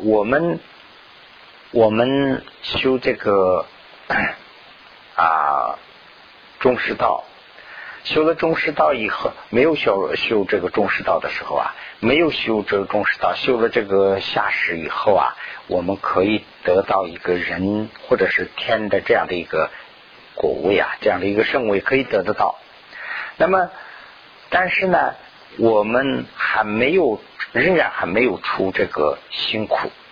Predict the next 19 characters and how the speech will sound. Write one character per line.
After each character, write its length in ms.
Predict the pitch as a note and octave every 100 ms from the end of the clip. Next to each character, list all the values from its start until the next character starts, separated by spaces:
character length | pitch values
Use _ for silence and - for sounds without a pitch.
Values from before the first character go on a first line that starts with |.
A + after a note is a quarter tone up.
| - - - -
就 100 | -
是 60 | -
苦 240 | - - A#2
里 100 | G2+
头 140 | G2+
有 140 | F2 E2+
三 260 | - G#2+
种 160 | G2+ G2+
苦 240 | - C#2
嘛， 160 | B1+ B1+
我 140 | D#2 -
这 80 |
边 140 | - C2+
下 220 | - D#2
面 180 | B1+ C2
写 200 | - C2
了 120 | C#2+
一 60 | C#2
下， 200 | -